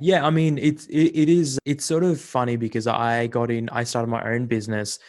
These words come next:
so that I can do more of what you were talking about and go in, obviously we go in more as a, as a partner, as a, as a service provider, but, you know, ju-, being able to jump in and almost just, like, propel things forward, feel that fire. So you're not,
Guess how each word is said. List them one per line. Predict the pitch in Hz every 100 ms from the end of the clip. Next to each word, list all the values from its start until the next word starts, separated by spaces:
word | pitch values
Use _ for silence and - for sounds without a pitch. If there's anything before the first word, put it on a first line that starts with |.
| -
so | - - 127 117
that | 120 117 -
I | 113
can | 117 117 113
do | 113
more | 110 110
of | 107
what | 110 -
you | 110
were |
talking | 117 117 110 110
about | 107 107 104
and | 107
go | 113 113
in, | 113 110 - -
obviously | 135 139 131
we | 117 117
go | 117 117 110
in | 110
more | 110 110 104
as | 107
a, | 104
as | 110
a | 107
partner, | - 113 113 120 127
as | 113 107
a, | 107 107 _ -
as | 117
a | 113
service | - 107 110 -
provider, | - 110 107 107 113 104 110 - - -
but, | 127 107 - _ -
you | 120
know, | 110 107 -
ju-, | 123 139 -
being | 139 147
able | 139
to | 127
jump | - 120 117
in | 117 113 113 107
and | - 110 107 110 107 - _
almost | 139 143 151 131
just, | 123 120 -
like, | 117 113 - -
propel | 123 120 123
things | 120 113
forward, | 120 123 139
feel | - 123 120
that | 117 -
fire. | - 110 120 160
So | -
you're | 120 131
not, | 143